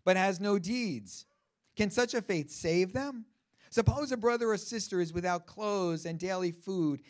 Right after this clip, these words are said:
If one of you says to them, 'Go in peace, keep warm and well fed,' but does nothing about their physical need, what good is it? In the same way, faith by itself, if it's not accompanied by action, is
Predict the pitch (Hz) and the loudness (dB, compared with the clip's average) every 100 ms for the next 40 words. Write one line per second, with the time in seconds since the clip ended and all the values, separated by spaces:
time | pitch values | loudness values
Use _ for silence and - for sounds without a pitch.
0 | - 208 226 311 285 226 175 240 247 - | 0 0 0 -4 -2 -4 0 2 2 0
1 | 175 165 165 - - 180 202 196 196 208 | -2 -2 -6 -16 0 2 2 2 0 0
2 | 143 - - 190 180 190 190 185 156 160 | 0 -4 -6 -6 -2 0 2 2 0 2
3 | 175 165 196 185 156 156 - _ _ _ | 2 2 2 4 4 2 -6 _ _ _
4 | _ _ _ 147 147 160 165 185 185 175 | _ _ _ -4 -2 -4 0 -2 -2 -2
5 | 170 165 165 135 190 240 202 170 170 196 | 0 0 -2 -4 -4 -4 -2 -2 -2 -4
6 | 220 294 330 339 302 226 156 110 _ _ | -4 -6 -4 0 0 0 -2 -4 _ _
7 | _ _ _ _ _ 196 196 180 226 240 | _ _ _ _ _ -2 -2 -2 -2 -2
8 | 233 233 190 170 208 214 - 190 180 175 | -2 2 0 2 0 0 0 0 0 -4
9 | - 226 190 185 170 165 196 185 170 - | 0 2 2 -2 -4 -6 -4 -4 -4 -6
10 | 240 247 208 180 165 165 170 190 214 214 | -8 -6 -6 -6 0 0 0 -2 -4 -4
11 | - 180 175 175 180 180 180 170 | -8 -8 -6 -4 -2 0 -2 -4